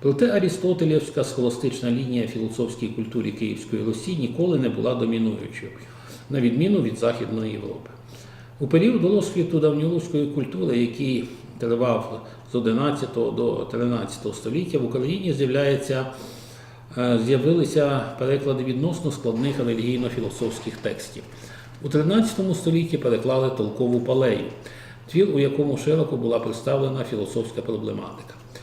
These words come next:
Жанр палеї набув поширення у Візантії в десятому столітті, хоча виник десь у сьомому, восьмому століттях.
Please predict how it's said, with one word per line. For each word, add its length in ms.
Жанр 480
палеї 360
набув 340
поширення 520
у 120
Візантії 680
в 100
десятому 500
столітті, 480
хоча 240
виник 360
десь 240
у 40
сьомому, 520
восьмому 440
століттях. 480